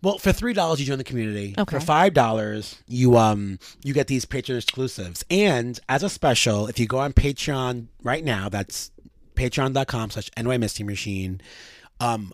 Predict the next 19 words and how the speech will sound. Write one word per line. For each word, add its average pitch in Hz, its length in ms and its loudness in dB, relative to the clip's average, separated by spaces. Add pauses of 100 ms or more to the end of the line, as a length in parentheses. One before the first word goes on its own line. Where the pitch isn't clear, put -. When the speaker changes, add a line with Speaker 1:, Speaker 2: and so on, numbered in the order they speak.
(140)
Speaker 1:
I'm 131 160 -2
extending, 139 720 2
we 123 100 4
had 123 120 4
a 113 60 0
deal 143 360 4
for 143 140 -4
Cyber 127 420 0
Friday, 113 380 -6
for 113 280 -4
Cyber 123 340 0
Monday. 110 580 0 (420)
Um, 104 440 -4
and 104 100 -8
the 113 60 0
deal 127 320 4
was 110 320 2
that, 104 340 -4 (140)
uh, 104 220 -10